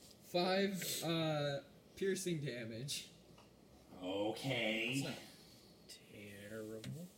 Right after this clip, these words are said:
Speaker 2: That's a third of my health.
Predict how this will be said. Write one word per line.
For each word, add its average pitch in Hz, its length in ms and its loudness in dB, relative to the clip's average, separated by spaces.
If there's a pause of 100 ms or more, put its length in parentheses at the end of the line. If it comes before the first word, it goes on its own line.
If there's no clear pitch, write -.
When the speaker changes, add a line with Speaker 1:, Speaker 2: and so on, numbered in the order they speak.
(1200)
Speaker 2:
That's - 140 -4
a 120 60 4
third 107 260 4
of 101 40 2
my 90 120 0
health. - 420 2